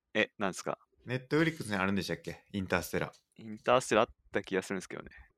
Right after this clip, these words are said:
Speaker 2: ないかも。
Speaker 1: マジっすか？前あった気がするんだけど。
Speaker 2: Huluとか？
Speaker 1: あ、なくなってる？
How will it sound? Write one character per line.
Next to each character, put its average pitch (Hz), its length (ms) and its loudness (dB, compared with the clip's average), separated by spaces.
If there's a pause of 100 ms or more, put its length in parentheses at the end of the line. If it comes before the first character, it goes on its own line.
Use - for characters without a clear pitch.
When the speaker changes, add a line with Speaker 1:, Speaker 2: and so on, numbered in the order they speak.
(160)
Speaker 2:
な 107 360 -6
い 139 120 -2
か 104 220 -6
も。 78 220 -6 (640)
Speaker 1:
マ 120 120 0
ジ 107 60 -2
っ - 20 -2
す - 100 -10
か？ - 100 -4
前 123 220 -6
あ 139 60 -4
っ - 40 -8
た - 140 -14
気 - 80 -8
が 87 60 -2
す - 80 -14
る 92 40 -12
ん - 40 -12
だ - 60 -14
け - 80 -16
ど。 - 80 -20 (440)
Speaker 2:
Hulu 143 340 2
と - 140 -6
か？ 85 220 -6 (2000)
Speaker 1:
あ、 135 160 8 (120)
な 110 120 -4
く 131 60 0
な 131 80 4
っ - 40 -2
て - 160 -2
る？ 143 120 2